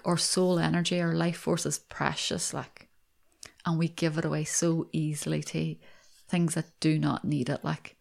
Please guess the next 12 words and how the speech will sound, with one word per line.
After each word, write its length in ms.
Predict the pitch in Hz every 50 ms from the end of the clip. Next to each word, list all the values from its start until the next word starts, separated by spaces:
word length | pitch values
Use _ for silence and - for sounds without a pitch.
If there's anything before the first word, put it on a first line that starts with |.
| _ - - - - - - _ - -
do 100 | - 175
you 20 |
know, 80 | 175 170
like, 100 | - -
and 80 | 175 165
actually 240 | 165 151 - 165
maybe 180 | 165 156 160 160
don't 280 | 160 - 165 165 156 160
actually, 400 | 151 151 - - 156 143 - _ _ _ - - -
there's 200 | - 160 165 151 180
no 100 | 175 170
reciprocation 1080 | 170 165 160 - - 165 165 - 175 - - - 160 160 160 - - 214 214 220 220